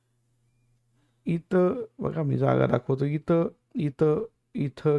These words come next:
किंवा इथं कुठंही येऊ शकते, कारण तिच्या बाजूला एक एक जागा तरी कमीत कमी मोकळी पाहिजे यांच्यासाठी. त्यामुळे त्या वाक्यावरून थेट आपण लगेच काही लिहू शकत नाही, लिहिलं तरी ते नंतर खोडावं लागतं, बदलावं लागतं.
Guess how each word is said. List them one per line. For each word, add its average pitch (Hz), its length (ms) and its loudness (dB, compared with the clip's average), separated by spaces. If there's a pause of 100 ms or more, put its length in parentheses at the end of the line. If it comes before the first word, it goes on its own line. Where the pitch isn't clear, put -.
किंवा 139 200 2
इथं 135 260 0
कुठंही 156 360 0
येऊ 156 180 2
शकते, 127 380 -2 (280)
कारण 135 280 2 (140)
तिच्या 156 260 0 (160)
बाजूला 120 520 2 (200)
एक 147 240 0
एक 165 140 0
जागा 127 320 0
तरी 143 200 -8
कमीत 135 340 0
कमी 147 180 2
मोकळी 170 300 2
पाहिजे 135 340 0
यांच्यासाठी. 123 500 -2 (460)
त्यामुळे 156 260 4
त्या 180 100 4
वाक्यावरून 175 460 2 (120)
थेट 180 200 2
आपण 170 220 2
लगेच 170 260 2
काही 160 180 2
लिहू 160 160 0
शकत 160 320 -4
नाही, 175 140 -2 (560)
लिहिलं 165 280 6
तरी 165 140 4
ते 160 120 4
नंतर 131 380 2
खोडावं 160 360 4
लागतं, 156 320 -2
बदलावं 139 380 2
लागतं. 147 320 -2